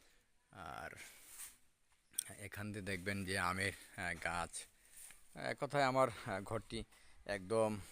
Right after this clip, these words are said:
আহ, বাগান বাড়িতে, আহ, রূপান্তরিত হয়েছে।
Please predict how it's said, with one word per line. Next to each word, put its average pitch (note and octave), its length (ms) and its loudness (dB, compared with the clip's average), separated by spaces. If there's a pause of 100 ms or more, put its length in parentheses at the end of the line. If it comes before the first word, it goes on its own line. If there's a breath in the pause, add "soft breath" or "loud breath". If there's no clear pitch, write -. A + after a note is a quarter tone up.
আহ, F2+ 100 0
বাগান G2 420 2
বাড়িতে, F#2+ 400 2 (260 loud breath)
আহ, F#2+ 120 -2
রূপান্তরিত F2 580 -4
হয়েছে। F#2 380 -6